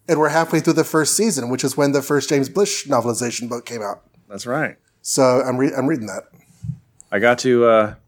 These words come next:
Speaker 2: Star Trek one, and then Mission to Hiroshima,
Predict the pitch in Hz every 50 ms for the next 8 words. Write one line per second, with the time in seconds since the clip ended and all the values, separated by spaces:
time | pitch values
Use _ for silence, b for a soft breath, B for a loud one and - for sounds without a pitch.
0 | _ _ - - - - - _ - - - 117 117 117 - 123 120 - 123 123
1 | 123 135 151 156 160 - - 107 101 107 107 104 101 107 110 104 - 113 107 113
2 | 113 101 107 107 104 101 101 101 101 101 107 107 - - 131 131 127 131 131 127
3 | 131 135 131 135 135 135 139 143 151 147